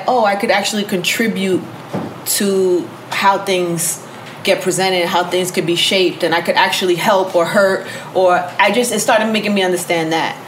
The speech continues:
But then, there's a couple of moments.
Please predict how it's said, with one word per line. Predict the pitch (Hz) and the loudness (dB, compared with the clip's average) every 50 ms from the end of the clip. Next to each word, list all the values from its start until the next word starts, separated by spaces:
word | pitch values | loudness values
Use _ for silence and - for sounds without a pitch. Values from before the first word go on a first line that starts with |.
| - - - - - | -16 -16 -16 -16 -8
But | - 165 165 165 | -8 -6 -2 0
then, | 220 254 269 262 233 208 196 202 202 202 202 - - - - - - - - - - - - - - - - - - - | 0 2 2 2 2 0 0 0 -2 -4 -6 -10 -14 -14 -16 -16 -16 -18 -18 -16 -16 -16 -16 -18 -18 -18 -18 -16 -4 -4
there's | 247 254 | 0 0
a | 311 | 0
couple | 320 - 392 381 262 220 | 2 2 0 2 2 2
of | 190 | 2
moments. | 180 160 156 156 139 107 117 208 - - - | 2 0 -2 -2 -4 -6 -6 -6 -6 -8 -8